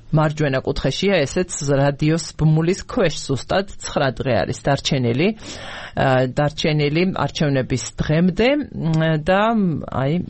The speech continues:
კიდევ უ-, და კიდევ უფრო აქტუალურდება, აქტუალურდება ყველა ინფორმაცია და ამბავი, რაც კი შეიძლება ეხებოდეს საპარლამენტო არჩევნებს ოცდაექვსი ოქტომბრისა. დღეს არის ხუთშაბათი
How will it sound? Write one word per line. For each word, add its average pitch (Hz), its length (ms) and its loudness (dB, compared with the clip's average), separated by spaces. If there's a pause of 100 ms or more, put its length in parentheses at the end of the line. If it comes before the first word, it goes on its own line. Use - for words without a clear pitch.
კიდევ 127 280 0
უ-, 123 140 0
და 143 140 0
კიდევ 127 300 -2
უფრო 120 300 2
აქტუალურდება, - 960 0 (680)
აქტუალურდება 123 840 0
ყველა 139 460 0
ინფორმაცია 139 800 0
და 160 200 0
ამბავი, 139 600 2
რაც 135 260 0
კი - 180 -4
შეიძლება 123 680 0 (1000)
ეხებოდეს 147 720 0
საპარლამენტო 127 760 0
არჩევნებს 123 720 -2 (460)
ოცდაექვსი - 1000 -2
ოქტომბრისა. - 720 -2 (500)
დღეს - 260 2
არის 226 240 0
ხუთშაბათი 214 880 -2